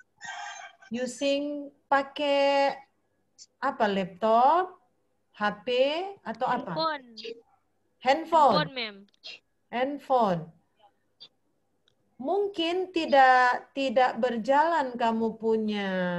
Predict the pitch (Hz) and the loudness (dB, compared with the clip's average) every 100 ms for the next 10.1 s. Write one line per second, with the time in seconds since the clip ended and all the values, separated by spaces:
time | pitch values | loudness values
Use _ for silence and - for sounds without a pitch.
0 | 170 165 - _ _ _ _ _ _ _ | -6 -8 -18 _ _ _ _ _ _ _
1 | _ _ _ - 214 214 214 214 214 208 | _ _ _ -10 -6 -4 -4 -2 0 0
2 | 208 196 190 190 185 185 180 175 175 - | 0 -2 -2 -2 0 0 -2 -4 -8 -14
3 | _ - 220 220 - 226 220 277 294 - | _ -4 -4 -4 -2 -2 -2 -8 -8 -6
4 | 214 170 160 160 _ _ _ _ _ 294 | -4 -4 -6 -12 _ _ _ _ _ 2
5 | 294 294 302 294 294 269 262 254 254 269 | 4 4 6 4 2 -2 -2 -2 -2 -2
6 | 269 _ - 220 214 208 208 202 202 202 | -4 _ -2 -2 0 -4 -2 -4 -4 -4
7 | 202 196 196 208 208 _ _ - 807 807 | -4 -4 -6 -8 -12 _ _ -10 -10 -6
8 | 740 784 - 906 807 807 659 679 679 - | -6 -8 -10 -12 -12 -6 -6 -4 -6 -6
9 | - - - - - 226 214 214 185 165 | -14 -18 -20 -20 -10 -6 -6 -4 -6 -6
10 | 147 | -14